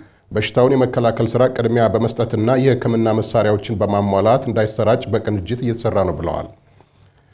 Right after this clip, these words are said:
ከታካሚዎች ጋር ከቅርበት የነበራቸውን ሰዎች አሰሳ በማድረግ በሽታው ወደ ሌሎች ሰዎች እንዳይዛመት የተለያዩ የግንዛቤ ማስጨበጫ ስራዎች እየተከናወነ መሆኑንም አቶ መዝገቡ አንስተዋል።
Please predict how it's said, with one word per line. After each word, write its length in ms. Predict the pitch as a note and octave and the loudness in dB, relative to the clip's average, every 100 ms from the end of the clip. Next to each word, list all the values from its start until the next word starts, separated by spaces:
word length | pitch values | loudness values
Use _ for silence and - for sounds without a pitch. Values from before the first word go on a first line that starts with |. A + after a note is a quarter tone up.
| _ | _
ከታካሚዎች 560 | B2+ C#3+ D#3 D#3+ C#3+ C#3 | 2 4 4 4 4 0
ጋር 200 | C3 C#3 C#3+ | 2 2 2
ከቅርበት 640 | C3 A2 A#2+ G#2+ A#2 C#3+ | -2 0 -2 -2 0 0
የነበራቸውን 680 | C#3 B2+ F#2+ A#2 A2+ B2+ A2+ | 0 0 0 0 0 -2 -2
ሰዎች 420 | A#2+ G2 B2 - - C#3+ | -2 0 -2 -4 -2 0
አሰሳ 300 | A2+ B2 C3 | 0 0 0
በማድረግ 440 | A2 G#2+ G2 B2 A#2+ | 0 0 0 0 0
በሽታው 400 | A#2 - B2 C3+ | -4 -2 0 2
ወደ 160 | A#2+ A2+ | 2 2
ሌሎች 300 | A2 G#2 B2 - | 2 0 -2 -2
ሰዎች 320 | A#2 G#2 A#2+ | -2 0 -2
እንዳይዛመት 680 | B2 G#2+ G#2+ F2 G#2+ G#2+ D3 - - _ _ - | 0 2 0 0 0 0 -2 -6 -20 _ _ -2
የተለያዩ 540 | G2+ - A#2+ A#2+ A#2+ | -2 2 2 2 2
የግንዛቤ 640 | C3+ A2+ A#2+ G2+ A#2 A#2+ | 2 2 0 2 2 2
ማስጨበጫ 500 | A#2+ A#2 B2 G#2+ A2 A#2 | 0 -2 -2 -2 0 0
ስራዎች 300 | A2+ A2 A#2 B2+ | 0 0 0 0
እየተከናወነ 640 | A#2+ A#2+ A#2 A2 G#2 G#2+ | -2 0 0 2 2 0
መሆኑንም 440 | G2+ G2+ G2+ A#2 C3 A2+ | 0 0 0 0 0 0
አቶ 260 | A2 A#2 | 0 0
መዝገቡ 400 | G2+ F#2 G2 F2 G#2+ A2 - | -4 -4 -4 -4 -4 -4 -6
አንስተዋል። 560 | G#2 G2 G2+ F#2 D#2+ | -6 -6 -4 -2 -4